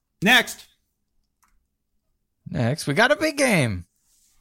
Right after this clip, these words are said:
Speaker 2: I'll be, I'll be goddamn. We got a big game. We got, we got number two Georgia, one of, one of several number two teams in the state of Georgia. It's going to L S U. As a, uh,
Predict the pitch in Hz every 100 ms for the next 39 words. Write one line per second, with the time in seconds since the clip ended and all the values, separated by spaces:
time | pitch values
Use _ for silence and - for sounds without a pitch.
0 | - - 202 190 - 247 254 233 233 -
1 | - 220 226 254 247 262 294 220 180 117
2 | 92 85 - _ - - - - - _
3 | _ 190 - - 185 151 107 127 175 196
4 | - 180 208 185 135 120 - - _ -
5 | - - - _ - 123 135 123 - -
6 | 127 113 - 175 151 127 143 - 117 113
7 | 113 123 110 107 101 110 101 98 107 101
8 | 92 87 87 127 - - - _ _ -
9 | 104 107 107 117 131 135 175 190 110 _
10 | - - - - _ _ _ _ _ _
11 | _ _ _ _ _ _ _ - - 85
12 | 95 101 101 95 92 87 80 67